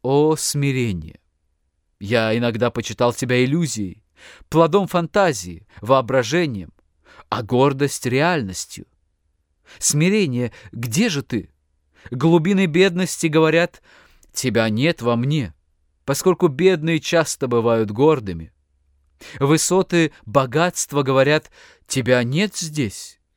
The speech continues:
поскольку и богатые часто бывают гордыми.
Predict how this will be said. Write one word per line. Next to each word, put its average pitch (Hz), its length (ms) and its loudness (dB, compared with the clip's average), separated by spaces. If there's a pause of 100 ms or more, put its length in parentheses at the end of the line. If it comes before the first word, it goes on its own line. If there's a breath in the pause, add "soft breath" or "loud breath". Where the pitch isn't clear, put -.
(340 soft breath)
поскольку 180 560 2
и 170 140 -2
богатые 151 680 -2
часто 147 640 0 (220 loud breath)
бывают 143 480 2
гордыми. 123 560 -2